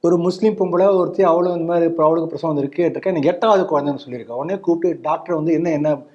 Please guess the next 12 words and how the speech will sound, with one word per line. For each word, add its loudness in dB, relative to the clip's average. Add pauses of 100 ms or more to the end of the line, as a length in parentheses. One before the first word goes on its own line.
(240)
இல்லை -4
கேட்டீங்களே, -2 (500)
அவளுக்கு 0
எட்டாவது 2
குழந்தை, -2
அது -2
மட்டும் 0
அவளை -2
கேட்டீங்களா?" -2
கேட்டு -4
அவளுக்கு -2
கேட்டிருக்கா. -4